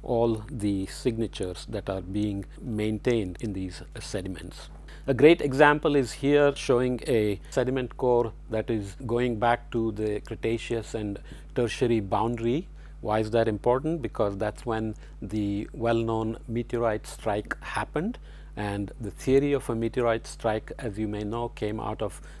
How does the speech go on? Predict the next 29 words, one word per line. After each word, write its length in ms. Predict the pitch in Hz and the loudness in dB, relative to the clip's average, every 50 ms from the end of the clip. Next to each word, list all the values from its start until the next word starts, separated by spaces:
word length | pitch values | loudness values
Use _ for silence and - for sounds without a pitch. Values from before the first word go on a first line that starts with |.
| - | -6
the 400 | 123 110 110 107 101 101 98 95 - - - - - - | -2 0 2 2 2 0 -2 -4 -8 -12 -16 -16 -10 -4
Alvarez 420 | - 113 117 117 117 113 110 104 98 | 0 2 2 4 4 4 2 0 -2
brothers 420 | 101 110 107 107 107 113 110 - | -2 -2 -2 0 0 0 0 -2
finding 560 | - - - 110 110 110 110 110 113 107 107 104 - - - - - - | -4 -6 -6 -4 -2 -2 -2 -2 -2 -2 -4 -6 -10 -14 -16 -16 -12 -10
a 140 | - 104 98 | -10 -8 -4
very 240 | 98 120 127 131 | 0 0 2 2
high 220 | 120 107 113 110 113 | 2 2 0 0 0
concentration 800 | - - 110 110 107 - 107 104 - - 107 107 104 - - 107 | -2 -4 -6 -6 -6 -6 -6 -6 -4 -2 -2 -2 -2 -4 -6 -6
of 120 | 101 - - | -6 -6 -8
iridium 560 | - 131 98 104 110 107 110 110 110 110 110 - | -8 -6 -4 -4 -4 -2 -2 -2 -2 -2 -4 -4
in 180 | - 113 98 | -6 -6 -6
a 60 | 95 | -4
mountain 480 | 95 95 98 98 101 104 101 107 110 113 | -4 -4 -4 -4 -4 -4 -4 -4 -6 -6
in 400 | - 131 113 98 98 98 98 95 - - - - | -4 -4 -4 -4 -4 -4 -6 -6 -8 -12 -8 -2
Italy, 420 | - 143 151 139 123 147 123 - - - - 104 | 0 4 4 6 6 4 2 0 -4 -8 -10 -6
Gubbio, 520 | 104 101 107 101 104 101 101 107 139 220 - - - - - - - - | -2 -2 0 0 0 0 2 2 2 0 0 -6 -14 -18 -18 -16 -8 -4
and 280 | 110 113 110 107 101 | -2 0 0 0 2
they 160 | 113 120 131 | 2 2 2
said 400 | 120 - - 120 117 110 101 95 - - - - - - | 2 2 2 2 2 2 0 -4 -10 -14 -16 -18 -14 -12
this 500 | 104 95 131 135 - - - - - - - - - - | 2 4 6 6 6 2 -4 -12 -14 -16 -16 -16 -16 -4
corresponds 720 | - 113 110 113 107 - - - 120 113 113 110 - - | 0 0 2 2 0 -2 -4 -2 0 0 0 -2 -4 -8
to 360 | - - 113 107 110 107 110 - | -4 0 0 0 0 0 -4 -6
the 120 | - 117 104 | -8 -8 -8
time 400 | - - 117 110 113 117 117 113 | -2 0 2 2 4 2 0 0
when 280 | 110 107 107 104 104 - - - | -2 -2 -2 -4 -4 -8 -8 -6
the 100 | 117 104 | -6 -4
dinosaurs 640 | 92 101 95 95 104 - - - 104 98 95 - - | -2 -2 -2 -2 -4 -6 -4 -6 -6 -6 -6 -6 -8
went 240 | 101 95 95 92 - | -6 -6 -6 -6 -8
extinct, 500 | 85 - - - - 139 185 262 - | -10 -10 -10 -2 0 0 0 0 -4